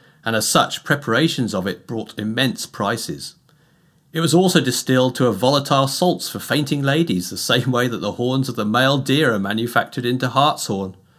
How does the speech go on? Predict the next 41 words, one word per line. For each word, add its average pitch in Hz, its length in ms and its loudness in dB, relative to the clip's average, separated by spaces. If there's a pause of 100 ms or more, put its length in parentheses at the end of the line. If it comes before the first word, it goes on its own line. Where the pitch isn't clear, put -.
(540)
Originally, 156 560 2
it 120 100 -8
was 139 160 -2
in 165 100 0
itself 117 420 2
accounted 127 540 0
an 95 160 -4
object 131 420 -4
of 90 80 -4
great 120 360 -2
curiosity. 98 720 -4 (1160)
Blackletter 196 520 4
tells 113 340 0
me 107 320 -8
that - 100 -6
Sir 123 140 0
Martin 143 380 2
Frobisher, 139 720 0
on 104 80 -4
his 104 160 -6
return 131 400 0
from 107 120 -6
that 98 180 -2
voyage, 104 480 -6 (220)
when 98 160 -4
Queen 147 420 4
Bess 131 320 2
did 95 240 -4
gallantly 131 460 2
wave 131 440 4
her 123 140 2
jewelled 131 460 0
hand 120 320 0
to 120 80 -4
him 127 180 2
from 113 160 -2
a 92 40 0
window 120 420 2
of 110 140 -4
Greenwich 117 380 -2
Palace, 110 480 -2